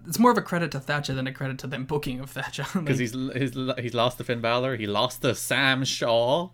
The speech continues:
Speaker 2: <laughs>
Speaker 1: He's about to lose to Damian Priest. <laughs>
Speaker 2: Wonderful.
Speaker 1: So it's like
Speaker 2: Which, by the way, actually, yeah, he lost this match, and then he goes up being like, "I want a title shot against you, Damian Priest." It's like, why? You lost your
Speaker 1: Because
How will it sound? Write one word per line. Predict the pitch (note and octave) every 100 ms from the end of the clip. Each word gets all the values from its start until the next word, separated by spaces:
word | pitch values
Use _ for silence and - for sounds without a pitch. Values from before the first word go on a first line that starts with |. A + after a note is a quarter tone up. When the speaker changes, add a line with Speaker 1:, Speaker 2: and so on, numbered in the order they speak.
| -
Speaker 2:
<laughs> | -
Speaker 1:
He's | D3
about | D3 C#3+
to | D3
lose | C#3 C3+ C#3 C#3
to | D3 C3
Damian | C#3 C#3+ C3+ C3+ C#3 C#3
Priest. | C#3 C3+ D3 C#3+ - - - -
<laughs> | - - -
Speaker 2:
Wonderful. | B2 B2 A#2 B2+ C#3+ - - - - - - - -
Speaker 1:
So | - C#3+
it's | C#3
like | D3 C#3 D3
Speaker 2:
Which, | A3
by | B3
the | C4
way, | A#3
actually, | G#3 - G3+
yeah, | F#3+ A2+
he | F#3+
lost | C#4+ F3 G#3 -
this | A#2 -
match, | A2 G2 A#2+
and | A#2
then | C3
he | C3+
goes | C3+ B2+
up | B2
being | B2 A#2
like, | A2 - D#3
"I | D#3+
want | D#3 C#3+
a |
title | - D3 E3 D3+
shot | C3 G#2+
against | G#2+ G#2 G2
you, | A2
Damian | G#2 G2+ G2
Priest." | A2 G#2+
It's | C3+
like, | E3+ F3+
why? | D#4+ F4 E4+ G#3 A#2 G#2 -
You | G#3
lost | F#3+ A#3+ G#4+
your | C4+
Speaker 1:
Because | D#3